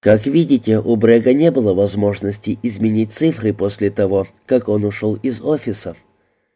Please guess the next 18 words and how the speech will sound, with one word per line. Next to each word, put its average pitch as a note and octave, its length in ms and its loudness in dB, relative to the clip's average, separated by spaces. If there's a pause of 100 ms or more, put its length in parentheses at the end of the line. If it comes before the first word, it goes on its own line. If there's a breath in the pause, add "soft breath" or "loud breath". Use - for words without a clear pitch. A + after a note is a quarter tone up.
(360)
Если A#2 460 4
бы C3 160 6
ведомость C3 540 2
была G#2 280 2
не G#2 120 0
закончена, A2+ 720 0 (320)
то A#2 140 4
учётчик G2+ 680 -2
в - 60 -6
управлении A#2+ 720 0 (300 soft breath)
поднял G2 340 -2
бы F#2+ 160 -2
страшный G2 540 -4
шум. C3 320 -6 (1400)
Это F#2+ 320 0
действительно A2 720 -2
меняло G2+ 460 -2
дело. B2 360 -4